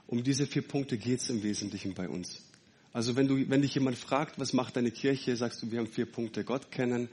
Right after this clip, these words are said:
Freiheit erleben durch Beziehungen, wir entdecken unser Potenzial und wir machen Unterschied.“ Das sind die vier Punkte. Ich möchte euch dieses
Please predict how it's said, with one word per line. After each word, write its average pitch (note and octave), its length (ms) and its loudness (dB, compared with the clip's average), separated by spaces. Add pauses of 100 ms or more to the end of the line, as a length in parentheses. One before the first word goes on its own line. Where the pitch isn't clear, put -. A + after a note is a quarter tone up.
(200)
Freiheit B2 440 2
erleben A#2 380 2
durch G#2+ 180 -2
Beziehungen, A2+ 680 0 (380)
wir G#2+ 140 2
entdecken B2+ 320 2
unser B2+ 220 0
Potenzial G#2 760 -2
und A2 220 -4
wir A2 60 0
machen G#2+ 260 -2
Unterschied.“ - 640 -4 (800)
Das A2+ 160 4
sind B2 400 2
die A#2 100 0
vier A#2 180 0
Punkte. G#2 380 -2 (1400)
Ich B2 80 -2
möchte F3 280 4
euch E3 360 0 (200)
dieses C#3+ 360 -2